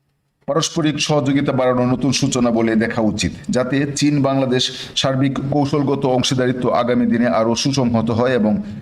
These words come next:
দুই দেশের জনগণ উপকৃত হন। অর্থাৎ আসন্ন দিনে বাংলাদেশের রাজনৈতিক অঙ্গনে যে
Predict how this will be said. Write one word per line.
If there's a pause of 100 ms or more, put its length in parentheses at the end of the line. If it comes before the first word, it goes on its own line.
(160)
দুই
দেশের
জনগণ
উপকৃত
হন। (420)
অর্থাৎ
আসন্ন
দিনে
বাংলাদেশের
রাজনৈতিক
অঙ্গনে
যে